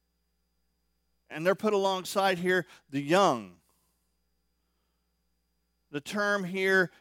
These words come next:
in terms of the young i-, is talking about somebody who's, who has strength, who has zeal, who has passion.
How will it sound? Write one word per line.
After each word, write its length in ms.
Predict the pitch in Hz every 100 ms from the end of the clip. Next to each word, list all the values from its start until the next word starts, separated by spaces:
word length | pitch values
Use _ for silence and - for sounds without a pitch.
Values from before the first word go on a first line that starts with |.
| -
in 140 | 170
terms 400 | - 180 180 165
of 200 | 170 151 _ _ 120
the 80 | 170
young 400 | 170 185 190 170
i-, 20 |
is 460 | 165 180 180 180 165
talking 220 | 208 180
about 160 | 175 170
somebody 360 | - 190 190
who's, 340 | 165 170 147 131 - 165
who 160 | 170 160
has 200 | 160 147
strength, 460 | - - 202 180 175
who 100 | 160
has 140 | 151
zeal, 440 | 127 175 208 196
who 160 | 160 165
has 200 | 165 160
passion. 720 | - 185 214 190 - 151 110